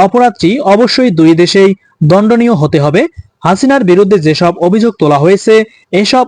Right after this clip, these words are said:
অভিযোগের বিচার ভারতে করা যায়। হাসিনার বিরুদ্ধে করা অভিযোগগুলোর শাস্তিও যথেষ্ট হবে। যার অর্থ হাসিনাকে ফেরত দেওয়া যাবে। তবে চুক্তিতে একটি বিষয় উল্লেখ রয়েছে,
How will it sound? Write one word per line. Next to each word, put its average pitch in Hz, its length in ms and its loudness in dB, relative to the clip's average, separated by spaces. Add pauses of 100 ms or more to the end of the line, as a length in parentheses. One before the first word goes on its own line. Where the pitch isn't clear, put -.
(120)
অভিযোগের 196 420 2
বিচার 160 400 0
ভারতে 196 360 -2
করা 147 300 -2
যায়। 151 160 0 (400)
হাসিনার 175 400 -2
বিরুদ্ধে 196 340 2
করা 226 240 2 (140)
অভিযোগগুলোর 180 640 2
শাস্তিও 240 400 -2 (120)
যথেষ্ট 151 320 -2 (120)
হবে। 160 160 0 (400)
যার 156 260 0
অর্থ 208 320 0
হাসিনাকে 185 680 -2 (240)
ফেরত 220 260 2
দেওয়া 151 220 0
যাবে। 147 300 0 (280)
তবে 185 240 0
চুক্তিতে 240 720 0
একটি 233 320 0
বিষয় 214 380 2
উল্লেখ 220 440 0
রয়েছে, 170 440 0